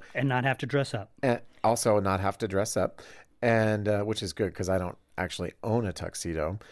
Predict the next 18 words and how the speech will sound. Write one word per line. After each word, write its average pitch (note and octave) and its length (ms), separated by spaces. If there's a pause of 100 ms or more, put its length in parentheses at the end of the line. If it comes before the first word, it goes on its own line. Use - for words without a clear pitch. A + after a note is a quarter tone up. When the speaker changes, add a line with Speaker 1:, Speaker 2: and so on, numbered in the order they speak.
(320)
Speaker 2:
But G#2+ 40
I G#2 100
digress. G#2 640
So B2 500
we D3 200
picked - 240
four F#3 320
categories: G#2 840
best F#2+ 560
movies A2 580 (320)
for G2 320
kids, F3 540
for - 220
teens, G#2 480
for G#2+ 200
adults, F2+ 540
and F2+ 320
best F#2 360